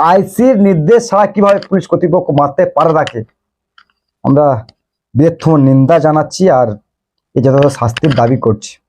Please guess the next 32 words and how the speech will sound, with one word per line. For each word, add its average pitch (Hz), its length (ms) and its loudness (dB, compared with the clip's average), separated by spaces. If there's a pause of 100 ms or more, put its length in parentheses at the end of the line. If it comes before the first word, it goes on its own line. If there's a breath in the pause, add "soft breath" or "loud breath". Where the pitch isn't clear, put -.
(360)
কি - 40 0
বা 208 100 2 (100)
করতে 156 200 -2 (140)
পারি 120 180 2 (100)
আমরা? 104 260 0
এর - 100 -4
থেকে 123 180 -2
বেশি 143 220 0
কি 165 100 -4
বা 214 100 4 (100)
করতে 185 220 -2 (140)
পারি? 185 240 2 (640 loud breath)
আর 165 100 2 (100)
বেশি 165 160 0 (100)
কথা 175 180 0
বললে, 196 340 2 (800)
আপনারা 135 220 -2
তো 143 60 2 (100)
জানেন 135 240 2 (100)
দীর্ঘদিন 120 460 0 (100)
যে 120 180 0
মিথ্যা 135 300 0 (120)
কেস, 123 200 0 (840)
শাসকের 139 400 0
বিরুদ্ধে 131 300 0
কথা 131 280 0
বললে, 123 180 2 (100)
পুলিশের 165 360 2
বিরুদ্ধে 143 340 0
কথা 139 160 0
বললে 131 300 0 (480)
মিথ্যা 127 260 -2